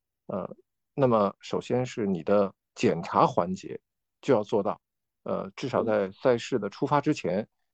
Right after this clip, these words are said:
Speaker 1: 你要每个人都要去检查，这要设计这个，这样的一个环节。然后在赛事出发之后的，在某一个你觉得危险的，呃，地段之前，你要再去抽检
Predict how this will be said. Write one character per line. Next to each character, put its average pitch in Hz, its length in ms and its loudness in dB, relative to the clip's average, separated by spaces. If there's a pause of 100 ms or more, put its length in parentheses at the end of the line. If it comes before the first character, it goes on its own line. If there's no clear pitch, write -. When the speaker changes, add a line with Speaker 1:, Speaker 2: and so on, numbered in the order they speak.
(140)
Speaker 1:
你 95 160 0
要 101 180 2
每 87 180 -2
个 87 120 -6
人 87 160 -4
都 110 160 4
要 92 160 4
去 92 580 -8
检 - 180 0
查， - 380 -4 (400)
这 - 100 2
要 107 120 6
设 127 200 2
计 104 140 0
这 113 220 0
个， 95 260 -2 (460)
这 123 140 0
样 92 140 2
的 85 60 -6
一 87 100 -6
个 95 80 -2
环 92 220 0
节。 - 220 -4 (440)
然 113 140 4
后 131 80 4
在 127 220 4
赛 143 240 0 (120)
事 117 220 -4
出 - 160 -6
发 143 160 2
之 151 160 -2
后 147 320 0
的， 95 100 -2
在 113 200 0
某 92 320 0
一 90 100 -4
个 117 400 4 (240)
你 101 240 0
觉 92 220 0
得 113 260 4
危 185 180 4
险 - 320 -4
的， - 220 -8 (400)
呃， 90 300 2 (160)
地 123 120 4
段 107 300 6
之 147 160 -4
前， 104 400 2 (340)
你 113 140 6
要 107 160 6
再 165 260 4
去 - 320 -4 (360)
抽 139 200 6
检 123 200 -2